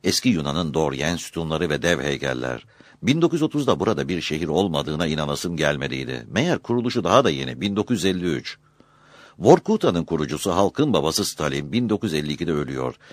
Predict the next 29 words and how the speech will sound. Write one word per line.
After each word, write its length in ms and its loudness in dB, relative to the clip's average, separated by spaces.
Yerine 340 -2
geçen 320 -2
Kruşçev, 520 -2
Vorgulak 460 2
mahkumlarını 600 -2
affediyor, 460 2
ancak 380 -2
devletin 400 0
devamlılığı 520 2
ilkesini 440 -2
gözeterek 500 -2
ve 60 0
halefinin 520 0
doğum 280 2
gününde, 460 0
üç 240 0
Mart 240 0
bin 200 2
dokuz 260 0
yüz 20 -4
elli 220 -2
üçte. 440 -6
Mahkumlar 440 4
affediliyorlar 680 0
ama 200 2
evlerine 460 0
dönmelerine 520 0
izin 280 -2
verilmiyor. 540 -4